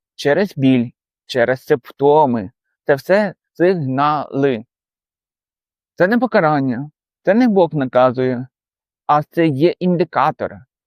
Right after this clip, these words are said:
Коли ми їх чуємо і змінюємо внутрішнє, тому що внутрішнє відображає зовнішнє, зовнішнє відображає внутрішнє, і тоді тіло починає зцілюватися, а життя стає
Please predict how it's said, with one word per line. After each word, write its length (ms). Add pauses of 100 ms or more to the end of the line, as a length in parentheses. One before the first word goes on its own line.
(260)
Коли 320
ми 240
їх 320
чуємо 760 (160)
і 80
змінюємо 640
внутрішнє, 1040 (260)
тому 200
що 240 (520)
внутрішнє 520
відображає 600
зовнішнє, 640
зовнішнє 440
відображає 560
внутрішнє, 680 (120)
і 120
тоді 300
тіло 420
починає 580
зцілюватися, 1200 (400)
а 180
життя 540
стає 420